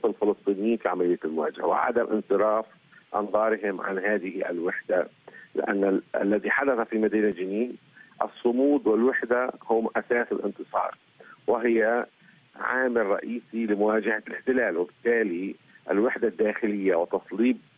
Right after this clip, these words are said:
الجبهة الداخلية من أهم القضايا الرئيسية التي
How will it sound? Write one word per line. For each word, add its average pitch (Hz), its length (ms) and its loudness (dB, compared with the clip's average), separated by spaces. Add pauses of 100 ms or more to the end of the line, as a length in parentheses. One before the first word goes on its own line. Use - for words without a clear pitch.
(320)
الجبهة 107 480 0
الداخلية 107 800 0 (280)
من 98 260 -2
أهم 131 340 0 (100)
القضايا 107 800 2
الرئيسية 98 480 0
التي 101 540 -2